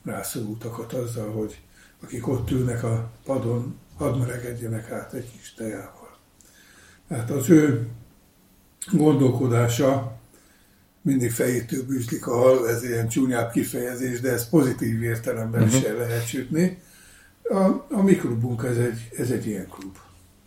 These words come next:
Speaker 1: És hát mi arra voltunk büszkék, hogy, ö, ö,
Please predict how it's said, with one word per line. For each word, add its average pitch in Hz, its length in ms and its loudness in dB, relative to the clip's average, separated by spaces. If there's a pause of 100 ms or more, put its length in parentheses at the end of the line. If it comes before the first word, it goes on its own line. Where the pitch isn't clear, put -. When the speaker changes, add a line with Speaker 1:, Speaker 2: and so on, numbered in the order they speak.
(1400)
Speaker 1:
És 117 500 -2 (1300)
hát - 240 -4
mi 147 280 2
arra 151 300 10
voltunk 120 420 4
büszkék, 135 440 2
hogy, 120 340 -2
ö, 120 260 2 (1400)
ö, 123 380 0